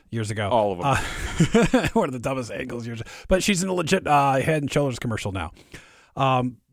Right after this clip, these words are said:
Speaker 1: but I, I wonder this. I, I, are they do-, they're setting us up, 'cause remember, like, last year, Brock doesn't care. Brock just wants to do this. And then Brock wins.
Speaker 2: Yeah.
Speaker 1: You know, now there's a talk that, oh, Ronda's not gonna be here after WrestleMania or whatever. Are they swerving us that if
Speaker 2: I don't know
Speaker 1: Ronda
Speaker 2: if they're
Speaker 1: does win
Speaker 2: swerving us. I think that they're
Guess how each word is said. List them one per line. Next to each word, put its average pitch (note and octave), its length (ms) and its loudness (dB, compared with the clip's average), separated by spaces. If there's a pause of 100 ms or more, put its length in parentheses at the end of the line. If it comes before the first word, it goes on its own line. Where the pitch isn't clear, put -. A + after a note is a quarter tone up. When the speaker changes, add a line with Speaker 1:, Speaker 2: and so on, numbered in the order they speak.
Speaker 1:
but F3 160 10
I, F#3 100 10 (100)
I F#3 40 10
wonder A3 280 4
this. - 360 2 (500)
I, D#3+ 360 2
I, - 40 0
are D3+ 80 4
they D#3 100 2
do-, D#3 140 -4
they're D#3 220 4
setting G3+ 320 4
us F3 140 -2
up, D3+ 100 0
'cause D#3 120 -4
remember, F3+ 160 -2
like, B2 180 -4
last B2 360 -4
year, C3+ 160 -2 (220)
Brock - 200 0
doesn't C3 340 -6
care. D#3+ 340 0 (200)
Brock F3+ 200 2
just D3 160 -6
wants C#3+ 220 -4
to B2 60 -8
do B2+ 120 -2
this. D3 300 0 (300)
And C#3 100 -2
then D3 160 0
Brock C#3 360 -4
wins. A2+ 560 -4 (180)
Speaker 2:
Yeah. F#2 260 -4
Speaker 1:
You E3 140 2
know, C#3+ 40 -2
now D#3 200 6
there's D3+ 200 -2
a D3 40 -6
talk D3 200 -2
that, C#3+ 120 -4
oh, G#3 140 4
Ronda's G#3 320 2
not D#3+ 140 0
gonna C#3+ 120 -2
be C3+ 100 0
here C3+ 120 0
after C3 200 -2
WrestleMania B2+ 480 0
or C3 60 -2
whatever. B2+ 240 -2
Are C#3+ 280 0
they C3 120 0
swerving E3 600 -4
us B2+ 260 -4 (240)
that C3+ 140 0
if C3 140 -4
Speaker 2:
I C#3+ 100 2
don't D4+ 100 2
know D4 60 4
Speaker 1:
Ronda - 0 -
Speaker 2:
if G#3+ 60 2
they're D3+ 100 2
Speaker 1:
does D#3 80 4 (100)
win C#3 100 4
Speaker 2:
swerving C#3 240 2
us. A2+ 220 -2
I B2+ 100 0
think E3+ 240 -2
that C3 120 -2
they're A#2 380 2